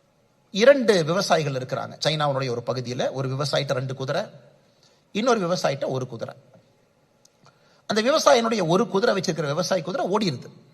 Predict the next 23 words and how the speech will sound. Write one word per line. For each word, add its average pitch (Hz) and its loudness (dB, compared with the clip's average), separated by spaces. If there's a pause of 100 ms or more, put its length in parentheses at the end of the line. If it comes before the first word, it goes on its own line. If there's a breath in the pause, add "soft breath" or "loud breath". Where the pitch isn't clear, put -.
(760)
காணாம 175 4
போயிருது. 120 -6 (760 soft breath)
நம்ம 196 4
கிராமத்துல 196 6
உங்களுக்கு 160 -2
தெரியும், 143 -4
மாடு 165 6
இறந்துட்டா 151 2
கூட 151 -2
நம்மலாம் 139 -2
போய் 135 -6
துக்கம் 127 -4
விசாரிப்போம், 113 -8 (160)
ஐயோ 127 -6
மாடு 127 -2
இறந்துச்சுங்களா, 123 -8
ரொம்ப 127 -6
சாரி. 127 -8
ஏன்னா - -8
அவங்களுக்கு 254 -6
அது 196 -8
ஒரு 170 -2
அசெட். - -4